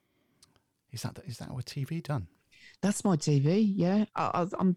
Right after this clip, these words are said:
Speaker 2: thinking I'm missing something, but I can't think what it is. So,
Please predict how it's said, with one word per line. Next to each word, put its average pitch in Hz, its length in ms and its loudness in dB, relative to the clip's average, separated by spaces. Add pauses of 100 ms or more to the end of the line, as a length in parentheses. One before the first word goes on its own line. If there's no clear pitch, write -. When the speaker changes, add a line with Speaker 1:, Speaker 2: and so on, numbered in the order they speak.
(100)
Speaker 2:
thinking 208 260 2
I'm 160 140 4
missing 147 260 2
something, 190 460 4
but 170 320 0
I 147 60 -2
can't 139 280 -4
think 127 200 0
what 117 100 2
it - 80 -2
is. 143 180 2
So, 131 400 0